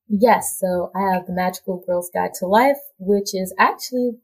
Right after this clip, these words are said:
like we were discussing, mixing mental health with magical girls and saving the day through self-care. I also have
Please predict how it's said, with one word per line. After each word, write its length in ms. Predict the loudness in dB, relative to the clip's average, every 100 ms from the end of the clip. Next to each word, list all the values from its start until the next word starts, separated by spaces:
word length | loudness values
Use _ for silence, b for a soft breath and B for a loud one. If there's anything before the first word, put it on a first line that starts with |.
| -6 -2
like 140 | 0
we 60 | 0
were 120 | 0
discussing, 680 | -2 0 2 2 -4 -6 -6
mixing 480 | -10 -10 -8 -10 -6
mental 360 | -6 -4 -6 0
health 220 | 0 0
with 120 | -8 -6
magical 480 | -4 -4 -2 -2 4
girls 480 | 6 6 4 0 -10 B B B B 0
and 460 | 0 0 -4 -6 -8
saving 440 | -4 -2 -2 0
the 80 | 0
day 340 | 4 4 2 0
through 200 | -4 -4
self-care. 800 | -4 -6 -6 0 2 2 0 -6 _ _ _ _ -4
I 120 | -4
also 260 | -4 -10 -10
have 260 | -8 -8